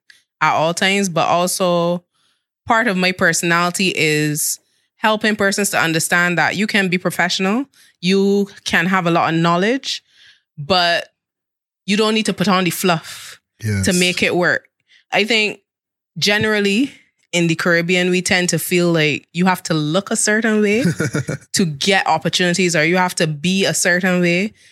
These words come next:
Speaker 1: to appeal to the masses. And for me, that's not the case. I've been successfully creating opportunities for myself and connecting with people just off of being myself and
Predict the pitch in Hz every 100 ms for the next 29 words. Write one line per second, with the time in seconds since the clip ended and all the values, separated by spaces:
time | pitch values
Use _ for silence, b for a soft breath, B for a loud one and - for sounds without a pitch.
0 | b - 202 170 165 156 - 226 202 185
1 | 190 165 165 165 165 - 147 143 147 160
2 | 160 160 185 175 196 190 190 175 180 180
3 | 165 170 - - 247 185 180 170 156 151
4 | - - 160 170 - 175 170 160 160 165
5 | B B B B _ - 190 170 180 190
6 | 147 170 180 180 180 156 151 160 170 160
7 | 160 170 - 156 151 151 147 143 b b
8 | _ - 165 180 - 202 165 175 180 180
9 | 165 160 170 b b _ _ 151 202 202
10 | - 190 190 175 160 170 170 165 160 156
11 | 190 294 - - 160 160 165